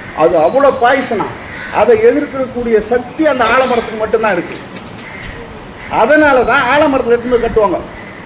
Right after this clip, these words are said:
அவ்வளோ கிருமியா. எது? மாடோட உறுப்புன்னு சொல்லுவாங்க. அதை எடுத்துன்னு போய் ஆலமரத்துல கட்டுறாங்கன்னா, அதை எதிர்க்கக்கூடிய சக்தி அந்த ஆலமரத்துக்கு மட்டும்தான். ஆனா, நமக்கு என்ன சொல்லி வச்சிருந்தாங்க? ஆலமரத்துல வெட்டினா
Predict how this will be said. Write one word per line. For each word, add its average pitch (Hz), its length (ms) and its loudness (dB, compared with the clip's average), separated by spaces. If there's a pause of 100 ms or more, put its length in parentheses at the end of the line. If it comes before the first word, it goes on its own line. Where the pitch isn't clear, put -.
(280)
அவ்வளோ 277 500 6 (140)
கிருமியா. 277 340 -2 (880)
எது? 226 360 4 (120)
மாடோட 220 480 0
உறுப்புன்னு 220 760 -2
சொல்லுவாங்க. 202 380 2 (400)
அதை 208 240 2
எடுத்துன்னு 220 240 -2
போய் 240 180 4
ஆலமரத்துல 240 540 0
கட்டுறாங்கன்னா, 220 520 0 (720)
அதை 185 300 2
எதிர்க்கக்கூடிய 247 640 2
சக்தி 240 340 -2
அந்த 240 200 2
ஆலமரத்துக்கு 240 540 2
மட்டும்தான். 208 360 -4 (440)
ஆனா, 269 160 0
நமக்கு 277 320 2
என்ன 294 180 2
சொல்லி 262 220 -2
வச்சிருந்தாங்க? 247 520 -2 (800)
ஆலமரத்துல 233 640 4
வெட்டினா 240 240 -2